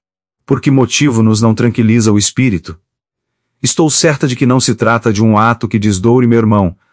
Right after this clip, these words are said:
Alude naturalmente a algum erro no modo de entender."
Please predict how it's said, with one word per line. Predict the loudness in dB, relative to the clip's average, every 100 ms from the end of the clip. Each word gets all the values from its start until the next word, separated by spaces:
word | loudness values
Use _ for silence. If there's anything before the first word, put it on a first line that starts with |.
| _ _
Alude | -2 0 2 2
naturalmente | 0 0 0 2 2 2 0 0
a | 0
algum | 0 2 2
erro | 2 2
no | 2
modo | 2 0
de | 0 0
entender." | 0 -2 0 -4 -8